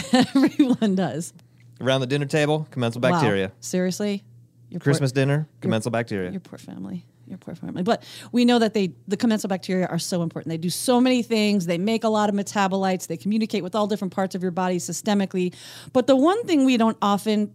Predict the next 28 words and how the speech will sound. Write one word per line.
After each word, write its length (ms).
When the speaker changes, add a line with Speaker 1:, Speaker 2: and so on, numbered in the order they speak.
Speaker 1:
think 220
about 260
or 80
talk 320
about 300
is 160
their 160
ability 500
to 240
make 560
and 160
produce 760
vitamins. 1040
Speaker 2:
Yeah, 360
I 100
think 180
it's 180
an 80
important 440
thing 180
to 60
consider, 540
um, 520
because, 460
you 140
know, 80
we're, 240
we 260